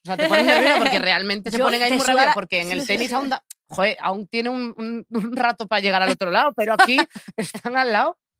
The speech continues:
Speaker 2: Totalmente.
Speaker 1: Así lo
Speaker 2: Sí, sí.
Speaker 1: analizan. El coe lo, lo,
Speaker 2: Yo
Speaker 1: lo,
Speaker 2: creo
Speaker 1: lo,
Speaker 2: que la,
Speaker 1: lo analiza
Speaker 2: yo creo que los
Speaker 1: así.
Speaker 2: comentariistas de, <laughs> de bádminton lo que dicen es, "Joder, si es
Speaker 1: Joder,
Speaker 2: que no les queda nada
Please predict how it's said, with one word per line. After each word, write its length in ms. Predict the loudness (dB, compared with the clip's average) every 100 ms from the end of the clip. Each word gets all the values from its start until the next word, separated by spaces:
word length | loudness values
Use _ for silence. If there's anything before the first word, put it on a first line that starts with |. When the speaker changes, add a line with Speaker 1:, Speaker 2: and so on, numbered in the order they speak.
| -10 -6
Speaker 2:
Totalmente. 580 | -2 0 2 2 0 2
Speaker 1:
Así 200 | 2 2
lo 100 | 2
Speaker 2:
Sí, 40 | 4
sí. 60 |
Speaker 1:
analizan. 460 | 4 2 -2 -4 -4
El 180 | -6 -4
coe 240 | -2 0 -2 -6 -8
lo, 280 | -4 -2 -2
lo, 220 | 0 0
Speaker 2:
Yo 60 |
Speaker 1:
lo, 60 | 2
Speaker 2:
creo 120 | 2
Speaker 1:
lo, 20 |
Speaker 2:
que 100 | 4
la, 400 | 4 4 4 4 2
Speaker 1:
lo 160 | 0
analiza 300 | -2 0 -2
Speaker 2:
yo 40 | 0
creo 100 | 0
que 60 | 0
los 60 | -2
Speaker 1:
así. 40 |
Speaker 2:
comentariistas 680 | -4 -4 -2 -2 -4 -6 -6
de, 400 | -6 -6 -2 -2
<laughs> 500 | -2 -4 -4 -4 2
de 100 | 6
bádminton 440 | 6 6 2 0
lo 60 | 0
que 60 | 0
dicen 180 | -2 -2
es, 160 | -4 -6
"Joder, 320 | -2 -2 -2
si 120 | -6 -2
es 60 |
Speaker 1:
Joder, 80 | 2
Speaker 2:
que 40 | 4
no 80 | 4
les 120 | 2
queda 140 | 2
nada 140 | 4